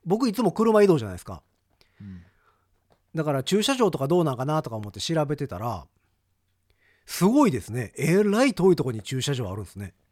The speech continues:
Speaker 2: ああ、オフィシャルの駐車場そういう感じになってんの？
Speaker 1: あ、まあ、近くにもあるんですけど、
Speaker 2: うん。
Speaker 1: びっくりすんのが、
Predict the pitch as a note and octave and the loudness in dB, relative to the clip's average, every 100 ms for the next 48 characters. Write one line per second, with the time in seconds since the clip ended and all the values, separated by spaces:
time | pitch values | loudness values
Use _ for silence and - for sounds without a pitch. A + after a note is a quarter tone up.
0 | _ _ _ _ _ D3+ D#3 C#3+ B2+ G2 | _ _ _ _ _ 4 6 6 6 2
1 | A#2 A#2+ C#3+ C#3+ C#3 D3 D3 C3 B2 C#3 | -2 -2 -2 -2 -4 -6 -6 -4 -2 0
2 | C3 C3+ B2 A#2 A2+ A2 F2+ C#3+ - _ | 0 -2 -4 -2 -4 -6 -8 -14 -16 _
3 | _ _ _ _ _ _ _ _ _ - | _ _ _ _ _ _ _ _ _ 0
4 | A3 A3+ E3+ - - E4+ C4+ G#3+ A3 D#3 | 4 4 2 -2 2 2 2 0 2 2
5 | D#3 F3 B2 G2 - A2+ C#3+ G#2 - _ | 2 0 0 -8 -10 -4 -2 -2 -8 _
6 | _ _ - C#3 G#2+ E2 D#2+ _ _ F3 | _ _ -12 -6 -6 -8 -14 _ _ 0
7 | B3+ C#4+ D4 C#4+ C4 B2+ A2+ A2 E2 | 0 2 0 2 0 0 -2 -4 -6